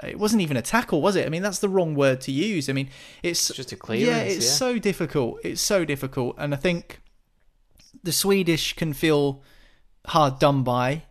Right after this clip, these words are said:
Speaker 1: and the Ukrainians will probably be thinking that was the right decision.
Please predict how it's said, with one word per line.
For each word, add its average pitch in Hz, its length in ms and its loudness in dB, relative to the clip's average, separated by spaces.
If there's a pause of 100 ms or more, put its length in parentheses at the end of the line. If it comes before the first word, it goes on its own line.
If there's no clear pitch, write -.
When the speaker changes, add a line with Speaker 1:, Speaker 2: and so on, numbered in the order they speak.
(460)
Speaker 1:
and 131 600 0
the 147 100 -2
Ukrainians 139 680 0
will 131 100 -6
probably 135 280 -4
be 123 100 -6
thinking 135 300 -6
that 135 160 -2
was 135 120 -10
the 135 80 -6
right 131 220 -4
decision. 135 400 -8